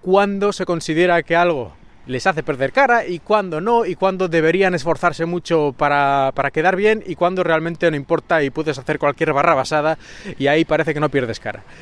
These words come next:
Y como yo no lo tengo todavía muy claro, pues mi explicación queda así también.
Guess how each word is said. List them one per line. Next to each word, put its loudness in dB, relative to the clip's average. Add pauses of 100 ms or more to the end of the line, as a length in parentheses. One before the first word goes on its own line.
(120)
Y -2
como 2
yo 4
no 2
lo 2
tengo 0
todavía 4
muy 0
claro, 2
pues -6 (920)
mi 0
explicación -2
queda 0
así -4
también. 0